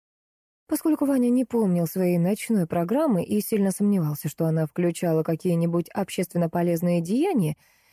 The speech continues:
ему было мучительно больно за бесцельно пропитое время. Поэтому совестливый следователь не стал засиживаться в тихом служебном кабинете, а сделал над собой героическое усилие и под палящим солнцем отправился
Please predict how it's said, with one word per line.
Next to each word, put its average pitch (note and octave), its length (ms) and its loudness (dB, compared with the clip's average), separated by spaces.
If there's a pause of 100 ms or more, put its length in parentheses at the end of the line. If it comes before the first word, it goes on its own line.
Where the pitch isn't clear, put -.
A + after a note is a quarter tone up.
(120)
ему D4 280 2
было C#4+ 180 2
мучительно C#4+ 500 0
больно F#3+ 360 2
за F#3+ 120 -2
бесцельно A#3 640 0
пропитое F3+ 680 -2
время. D3 560 -6 (320)
Поэтому E3+ 580 0 (100)
совестливый F#3 640 0
следователь F#3+ 600 0
не C4 180 2
стал E3 300 -2
засиживаться D#3+ 640 0
в - 40 -6
тихом D#3+ 280 -2
служебном E3+ 500 0
кабинете, C4+ 560 -2 (360)
а F#4 200 2
сделал A3+ 420 2
над F3+ 160 0
собой G3 240 0
героическое F#3+ 880 0
усилие D4+ 680 2
и E3 160 0
под - 200 -6
палящим D#3+ 560 0
солнцем E3 540 -2
отправился E3 640 -2